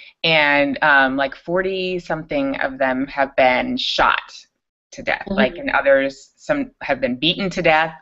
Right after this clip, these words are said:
Speaker 1: others have been,
Speaker 2: Wow.
Speaker 1: um, run over with a car, others, um,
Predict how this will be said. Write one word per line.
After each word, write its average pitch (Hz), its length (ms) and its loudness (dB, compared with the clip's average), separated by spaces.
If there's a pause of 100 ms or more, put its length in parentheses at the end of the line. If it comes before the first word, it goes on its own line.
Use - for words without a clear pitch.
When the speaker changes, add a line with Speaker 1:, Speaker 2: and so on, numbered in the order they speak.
Speaker 1:
others 131 440 -2
have 131 180 -6
been, 127 320 4
Speaker 2:
Wow. 175 320 -4 (260)
Speaker 1:
um, 127 340 4
run 147 160 4
over 151 220 4
with 135 160 2
a 131 60 -6
car, 156 720 4
others, 131 720 -6
um, 104 580 -4